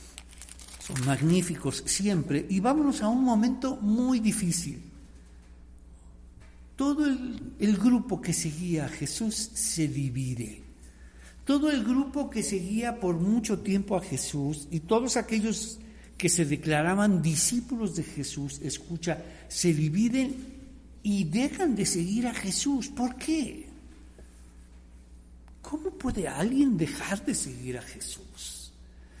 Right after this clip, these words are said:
Porque Jesús una y otra vez siempre quería que aquellos que lo siguieran, que estuvieran seguros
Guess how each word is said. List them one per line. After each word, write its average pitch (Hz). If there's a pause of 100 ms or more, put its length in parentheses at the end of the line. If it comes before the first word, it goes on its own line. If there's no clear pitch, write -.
(140)
Porque 214
Jesús 214
una 294
y 170
otra 165
vez 117 (2250)
siempre 147
quería 175 (960)
que 180
aquellos 214
que 190
lo 156
siguieran, 135 (360)
que 165
estuvieran 175
seguros 147